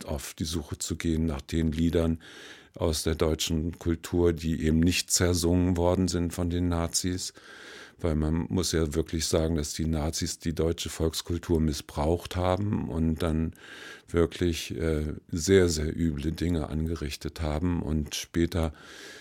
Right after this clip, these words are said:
konnte man einfach nicht mehr guten Gewissens diese Lieder singen. Also wir lagen vor Madagaskar. Früher, äh, Vide Vivit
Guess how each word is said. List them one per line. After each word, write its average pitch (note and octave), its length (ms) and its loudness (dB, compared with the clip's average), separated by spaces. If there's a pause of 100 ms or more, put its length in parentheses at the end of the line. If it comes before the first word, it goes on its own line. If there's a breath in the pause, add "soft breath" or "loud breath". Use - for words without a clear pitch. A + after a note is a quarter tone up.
(280 loud breath)
konnte G2+ 360 2
man F2 280 4
einfach E2+ 400 0
nicht E2+ 180 0
mehr F2+ 160 4
guten F#2 440 2
Gewissens E2 640 0
diese D#2+ 640 0
Lieder E2 460 0
singen. D#2+ 560 4 (360)
Also D2+ 300 -2
wir E2 140 4
lagen E2 380 4
vor D#2+ 180 0
Madagaskar. D#2+ 800 0 (100)
Früher, F2+ 500 4
äh, A#1+ 120 -2 (880)
Vide E2 420 4
Vivit E2 380 0